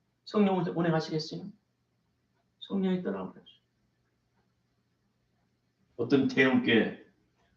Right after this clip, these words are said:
로렌 샌드포드 목사님의 아들이 그 도시의 대형교회 삼천 명 목-, 네, 부목을 했는데,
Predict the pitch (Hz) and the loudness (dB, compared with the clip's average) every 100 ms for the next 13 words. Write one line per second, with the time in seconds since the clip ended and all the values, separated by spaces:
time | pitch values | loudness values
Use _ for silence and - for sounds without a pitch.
0 | - - 139 127 127 110 - 170 147 123 | -12 2 4 6 4 2 2 2 2 0
1 | - 127 113 101 113 104 95 92 - - | -2 0 0 -2 -2 -2 -2 -4 -10 -4
2 | 113 107 104 92 - _ _ _ _ _ | 0 2 2 0 -8 _ _ _ _ _
3 | _ _ _ _ _ _ _ _ _ - | _ _ _ _ _ _ _ _ _ -2
4 | 135 123 110 107 - 240 208 101 - 165 | 2 2 2 0 2 2 2 2 0 -2
5 | - 190 143 104 95 - 190 185 87 - | -2 0 2 2 0 -8 -10 -10 -10 -2
6 | 160 156 104 92 87 82 - | 4 6 4 2 -2 -6 -12